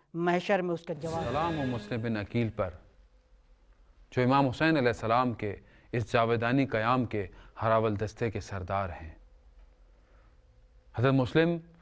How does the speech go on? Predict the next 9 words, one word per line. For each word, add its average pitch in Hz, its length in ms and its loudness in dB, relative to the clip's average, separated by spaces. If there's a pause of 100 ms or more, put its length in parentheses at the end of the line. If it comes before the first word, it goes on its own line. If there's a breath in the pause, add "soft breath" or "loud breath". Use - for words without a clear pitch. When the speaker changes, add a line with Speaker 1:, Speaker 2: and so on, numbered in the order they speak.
(160)
Speaker 2:
امام 143 200 4
حسین 180 260 2
علیہ 147 120 6
الصلوۃ 123 240 4
والسلام 120 480 2
سے 120 220 -2 (320 soft breath)
پہلے 127 260 4
کوفہ 127 400 0
پہنچے 104 420 -4